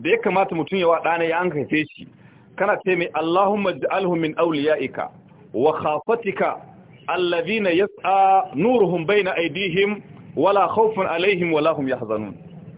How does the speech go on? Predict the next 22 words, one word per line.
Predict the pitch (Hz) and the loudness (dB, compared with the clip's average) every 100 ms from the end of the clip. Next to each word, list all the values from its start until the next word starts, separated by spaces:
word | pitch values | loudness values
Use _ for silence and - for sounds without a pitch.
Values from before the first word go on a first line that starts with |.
| - - - - - - - | -20 -18 -16 -16 -16 -14 -2
Suka | 208 220 202 | 0 0 2
ce, | 175 180 - - | 2 0 -2 -2
ka, | 180 | -2
da | - 147 | 0 0
gaskiya | 156 170 254 254 | 0 0 0 2
addu'o'in | 269 247 | 2 4
da | 214 | 2
ya | |
kamata | 196 190 - | 2 -2 0
ka | 165 | 2
wa | 147 | 2
ɗanka, | 160 156 120 - - - - | 0 -2 -4 -6 -10 -10 -2
addu'o'in | 180 185 233 220 - | 0 4 4 4 2
suna | 208 185 | 0 2
da | 160 | 4
yawa | 175 160 | 4 2
kwarai | 151 160 | 2 0
da | 135 | -2
gaske. | 110 - 113 - - - - - | -4 -8 -10 -10 -12 -12 -12 -8
Ka | 151 | -8
ce, | 185 | -2
"Ya | 175 | 0